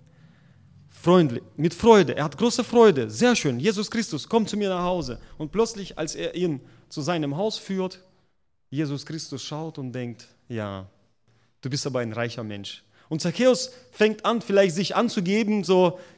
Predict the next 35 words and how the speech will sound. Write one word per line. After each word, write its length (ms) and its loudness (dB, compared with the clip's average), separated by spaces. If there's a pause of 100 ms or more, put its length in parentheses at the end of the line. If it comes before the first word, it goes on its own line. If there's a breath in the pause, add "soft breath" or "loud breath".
"Ja, 280 0
guck 200 -2
mal, 160 6
was 140 2
für 100 4
ein 120 4
Haus 300 10
habe 260 2
ich, 140 -2
ja, 240 2
das 380 -10
ist 400 -12
ja 120 2
mein 220 0
Lohn, 340 6
was 180 -2
ich 180 -6
ja 240 0
in 60 -4
meinem 260 0
Leben 320 -2
alles 320 0
erreicht 360 2
habe." 360 -2 (760 loud breath)
Und 160 -4
Jesus 320 -4
Christus 400 -8
in 100 -4
dem 120 -2
Moment 260 -2
schaut 300 -4
auf 160 -4
ihn, 180 2
wo 100 0
er 360 2